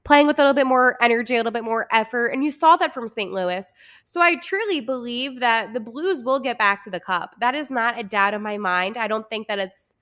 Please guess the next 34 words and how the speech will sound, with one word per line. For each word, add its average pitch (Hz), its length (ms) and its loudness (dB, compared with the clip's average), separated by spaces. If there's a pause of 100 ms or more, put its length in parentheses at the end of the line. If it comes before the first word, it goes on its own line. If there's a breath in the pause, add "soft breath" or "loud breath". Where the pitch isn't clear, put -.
(220)
gonna 220 140 -2
happen 202 380 0
this 175 160 -10
coming 190 240 -2
season 196 560 -2
or 185 120 -6
maybe 180 240 -6
next 175 360 -6
season 185 520 -6
or 175 140 -12
the 180 80 -12
season 220 420 -8
after, 277 540 -6
but 254 160 2
I 254 140 4
think 277 380 0
that 262 120 2
at 220 140 -2
one 214 240 -2
point 202 580 -6
they 202 160 -4
will 185 520 -4
in 220 200 -8
the 208 240 -4
future. 185 480 -6
I 190 360 0 (560 soft breath)
could 302 140 -8
see 254 220 -6
them 233 220 -2
in 226 180 -10
the 220 80 -6
next 214 320 -6
ten 220 220 -2
years 196 360 -4